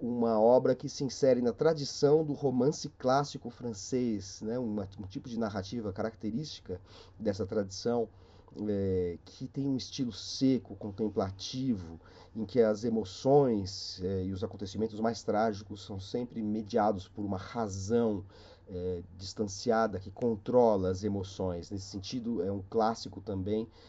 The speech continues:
dentro da tradição, por exemplo, da Princesa de Clèves, da Madame de Lafayette, que é um livro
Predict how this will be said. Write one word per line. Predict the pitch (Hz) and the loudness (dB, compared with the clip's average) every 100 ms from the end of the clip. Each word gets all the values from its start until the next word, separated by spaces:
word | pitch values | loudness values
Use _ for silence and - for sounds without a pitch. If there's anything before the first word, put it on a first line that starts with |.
| - - | -20 -14
dentro | 95 95 | -8 -6
da | 104 | -4
tradição, | 92 95 90 - 104 | -2 -2 -4 -4 -4
por | 107 | -2
exemplo, | 98 104 95 92 | 0 0 -2 -2
da | 95 | -4
Princesa | 95 92 98 95 | -6 -6 -4 -4
de | 98 | -6
Clèves, | - 107 110 98 87 78 | 0 2 4 2 -2 -6
da | 92 | -4
Madame | 90 90 90 | -2 -4 -6
de | 87 | -4
Lafayette, | 87 87 82 82 98 202 - | -4 -4 -4 -2 -2 -2 -10
que | - | -4
é | 180 | -2
um | 123 | 0
livro | 113 104 | -2 -4